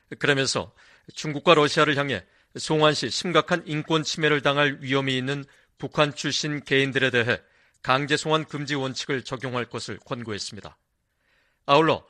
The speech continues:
북한의 국경이 다시 열리기 전에 탈북민들에게 국제 기준에 따른 보호를 보장하며 안전한 통로를 제공하는 해법을 찾는 게 시급하다고 강조했습니다.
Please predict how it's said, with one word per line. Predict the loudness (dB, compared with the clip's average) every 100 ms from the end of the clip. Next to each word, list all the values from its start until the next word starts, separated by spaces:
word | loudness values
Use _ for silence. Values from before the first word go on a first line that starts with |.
| _ _
북한의 | -16 4 6 8 6 4
국경이 | -4 -4 0 0
다시 | 0 -2 0
열리기 | 0 0 -2
전에 | -2 -4 -4 -10 _ _
탈북민들에게 | 0 0 2 -4 -4 -2 -2 -2 -8 _ _ _
국제 | -16 -2 2 2
기준에 | 0 -2 0
따른 | 2 2 0 -4
보호를 | -6 -4 0 0 -2
보장하며 | -6 -4 -4 -4 -8 -10 _ _ _
안전한 | -6 -4 0 2 2
통로를 | 0 -4 0 0 0
제공하는 | -2 -2 -4 -4 -6 -10 -16
해법을 | -18 -4 -2 2 0
찾는 | -2 -8 -6 -6 -2
게 | -2 -2 _ _
시급하다고 | -8 -6 -4 -4 -2 -2 -2 -4 -12 _ _
강조했습니다. | -10 -8 -8 -8 -8 -10 -14 -18